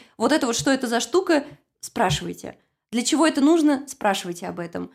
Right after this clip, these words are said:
Как это, куда это сувать, прекрасно. Мы вам расскажем, куда и как это сувать, и даже, может быть, покажем на каком-нибудь манекене. То есть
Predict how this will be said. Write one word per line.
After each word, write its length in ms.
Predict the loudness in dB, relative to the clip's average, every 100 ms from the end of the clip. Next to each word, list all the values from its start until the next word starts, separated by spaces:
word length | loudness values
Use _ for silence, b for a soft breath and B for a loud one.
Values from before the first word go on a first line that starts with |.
| b b
Как 220 | 0 0
это, 140 | -2
куда 260 | -4 0 0
это 160 | 0 -2
сувать, 440 | -4 -2 -2 -2
прекрасно. 500 | -6 -2 2 2 2
Мы 100 | -2
вам 160 | 0 -2
расскажем, 440 | -2 0 -2 -2
куда 240 | -4 -2 0
и 40 |
как 180 | 0 -4
это 120 | -6
сувать, 400 | -8 -2 0 0
и 40 | 0
даже, 240 | 0 2
может 260 | 0 0 -2
быть, 160 | -6
покажем 380 | -4 0 2 2
на 80 | 0
каком-нибудь 500 | -2 0 0 -2 -2
манекене. 580 | 0 0 -2 -2 -2 -6 b b _
То 100 | 0
есть 140 | 0